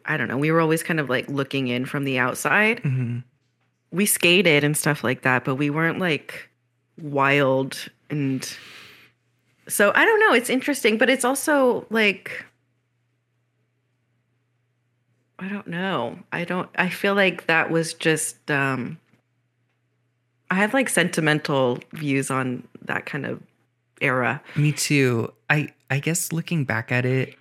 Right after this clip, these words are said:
Speaker 2: now when I was watching that and just how they would do flashbacks of, what was that, like, two thousand two, two thousand three
Speaker 1: Mm.
Speaker 2: maybe? Um, I'm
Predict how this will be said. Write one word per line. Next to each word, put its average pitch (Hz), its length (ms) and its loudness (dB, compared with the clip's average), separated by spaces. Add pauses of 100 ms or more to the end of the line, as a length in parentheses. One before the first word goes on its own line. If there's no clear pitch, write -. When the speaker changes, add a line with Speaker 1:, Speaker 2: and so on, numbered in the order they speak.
Speaker 2:
now 113 520 0 (100)
when 127 160 0
I 107 60 -2
was 113 140 -4
watching 117 400 -4
that 127 220 2
and 117 100 0
just 110 260 -4 (300)
how 123 120 2
they 123 140 2
would 113 200 0
do 110 220 -2
flashbacks - 920 -4
of, 104 340 -2 (800)
what 110 180 -8
was 104 120 -6
that, 87 160 -2
like, - 180 -12
two - 140 -8
thousand 107 500 -2
two, 127 640 -2 (280)
two - 120 -6
thousand 123 400 -2
three 113 280 0
Speaker 1:
Mm. 127 40 0
Speaker 2:
maybe? 143 480 0 (580)
Um, 113 540 0 (2750)
I'm 156 340 2